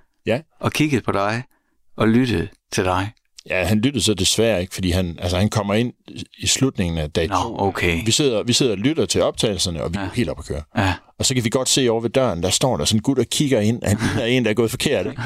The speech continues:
Speaker 2: <laughs>
Speaker 1: Så går det op for, det er Mark Knopfler, der står der.
Speaker 2: Nej.
Speaker 1: Okay. Han kommer ind, tophue på, dunjak, og han spørger bare lige sådan, "Hey guys, how do you like the place?" Og s-,
Speaker 2: Okay.
Speaker 1: snakker i fem minutter, ikke?
Speaker 2: Ja.
Speaker 1: Men vi,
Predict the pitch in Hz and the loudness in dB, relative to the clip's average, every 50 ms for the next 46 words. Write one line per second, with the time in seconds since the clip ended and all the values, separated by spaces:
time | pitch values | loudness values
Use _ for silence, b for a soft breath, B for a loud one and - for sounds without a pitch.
0 | 120 104 95 - - - - - - 135 127 117 123 127 147 127 - 139 120 120 | -2 0 0 0 -2 -4 -6 -2 0 0 2 2 2 2 2 2 2 2 0 0
1 | 113 98 113 113 139 - - 78 78 80 76 - - 127 110 90 87 82 73 76 | 0 2 2 2 0 0 -2 -2 -2 0 0 0 0 0 0 0 -2 -4 -6 -2
2 | - - 113 104 101 104 - - - _ _ _ _ _ _ - 127 104 - 117 | 0 0 0 0 -2 -6 -8 -14 -16 _ _ _ _ _ _ -4 -4 0 0 0
3 | 110 104 90 123 160 165 - - _ _ _ _ - 127 127 131 - 120 117 104 | 0 2 2 2 0 0 -4 -10 _ _ _ _ -2 -2 -2 -2 0 0 0 0
4 | - 120 117 117 127 - _ _ _ - 120 120 131 127 110 101 107 113 - B | 0 -2 -2 -2 -4 -8 _ _ _ 0 0 2 2 2 2 0 0 -4 -10 B
5 | B B B B B B B B - 92 - - - - - - 135 147 117 92 | B B B B B B B B -6 -4 -2 0 0 0 0 0 0 0 0 0
6 | 87 90 101 107 95 98 82 71 101 131 160 165 156 131 104 104 90 98 110 110 | 0 2 2 2 2 0 0 0 0 0 2 2 2 0 0 0 0 0 2 2
7 | 113 110 - - - 113 117 107 98 85 80 92 101 - - - - 73 69 71 | 2 2 2 2 0 0 2 2 0 2 0 0 -2 -4 -6 -4 -2 -2 0 0
8 | 71 76 - - - - - - - - - - 113 107 110 110 - 98 95 113 | 0 0 0 -2 -2 -4 -8 -8 -8 -4 -4 -2 0 0 -2 -2 -2 -2 -2 0
9 | 123 - 98 98 92 - - 131 120 98 95 101 107 104 82 85 - - - - | 2 2 2 2 2 0 0 0 0 0 2 2 2 2 0 -2 -6 -10 -8 -4
10 | 104 98 95 98 - 82 78 - 78 | -2 0 0 -2 -4 -8 -6 -6 -6